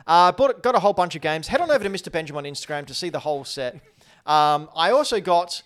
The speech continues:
don't laugh at that, Ron Jeremy. Uh, <laughs> I don't know if, yeah, podcast listeners can't, uh, see this, and I know podcast listeners hate it when we do visual things,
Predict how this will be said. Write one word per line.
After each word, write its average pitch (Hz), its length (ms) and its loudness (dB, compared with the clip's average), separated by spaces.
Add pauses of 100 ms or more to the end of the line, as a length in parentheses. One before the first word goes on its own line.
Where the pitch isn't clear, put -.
(260)
don't 190 200 -4
laugh 175 220 -4
at 156 60 -12
that, 139 260 -10 (200)
Ron 139 200 -10
Jeremy. 131 460 -12 (260)
Uh, - 420 -4 (220)
<laughs> - 1300 -20 (600)
I 214 60 -4
don't 247 100 -2
know 247 100 -2
if, 240 140 -8
yeah, 233 240 0
podcast 240 460 2
listeners 208 260 -8
can't, 190 320 -6
uh, 170 240 -2
see 180 200 -6
this, 208 160 -4
and 185 80 -4
I 175 60 -4
know 196 180 -2
podcast 170 420 -4
listeners 143 320 -14
hate 151 220 -4
it 156 80 -8
when 147 160 -12
we 139 80 -14
do 139 180 -14
visual 135 300 -16
things, 156 340 -16